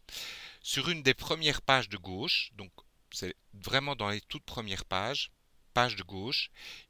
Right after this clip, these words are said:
il y a un, gr-, un grand encadré bleu où on parle de, du portail de chez Pelkmans, du Pelkmans portail. Donc là, vous allez trouver un code assez long, des lettres et des ch-,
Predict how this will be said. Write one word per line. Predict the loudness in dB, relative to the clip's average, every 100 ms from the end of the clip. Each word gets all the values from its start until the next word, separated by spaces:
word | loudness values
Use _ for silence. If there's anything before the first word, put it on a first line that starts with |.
| -6
il | -6 2
y | 6
a | 8 8
un, | 6 4 2 -4
gr-, | -10 -16 -20 _ -16
un | -12
grand | -6 -4 -4
encadré | -2 0 0 -2 -4
bleu | -4 0 0
où | 0
on | -6
parle | -2 0 0
de, | -2 -6 -8
du | -18 -20 -12
portail | -10 -6 0 0
de | 0
chez | -6 -6
Pelkmans, | -8 -8 -6 -6 -6
du | -8
Pelkmans | -6 -6 -6 -8 -6 -8
portail. | -8 -4 -2 -4 -8 _ -18 -14 -14 -16 -10
Donc | -4 -4 -4 -10 -4
là, | 8 10 10 6
vous | 2
allez | 2 2
trouver | -4 -10 -6 -4 -4 -4
un | -6 -6
code | 0 2 2
assez | 0 -2 -2
long, | -4 -4 -4 -6 -10 _ _ _ _ _ _ -18 -18 -20 -6
des | 0
lettres | 4 4 6
et | 4
des | 4 0
ch-, | -4